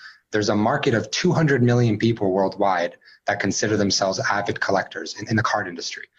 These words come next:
I started sharing him different numbers, different metrics. I went through auction houses and how many billions of dollars that they generated year over year. He was blown away. He's a numbers guy. He's like, "Wow, this is incredible. I had no idea the collectibles market was so large." I said, "Yes, it's crazy. It's gonna continue growing."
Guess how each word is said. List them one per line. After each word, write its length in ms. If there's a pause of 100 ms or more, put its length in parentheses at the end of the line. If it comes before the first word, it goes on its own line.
(380)
I 60
started 280
sharing 240
him 80
different 240
numbers, 320
different 220
metrics. 560
I 40
went 200
through 140
auction 360
houses 440
and 100
how 100
many 160
billions 360
of 80
dollars 340
that 100
they 80
generated 480
year 160
over 140
year. 260 (380)
He 100
was 120
blown 240
away. 200
He's 160
a 40
numbers 340
guy. 200 (420)
He's 200
like, 120
"Wow, 200
this 140
is 100
incredible. 420
I 160
had 120
no 120
idea 580 (220)
the 80
collectibles 480
market 260
was 140
so 140
large." 480 (400)
I 20
said, 160
"Yes, 180
it's 120
crazy. 340
It's 100
gonna 160
continue 380
growing." 400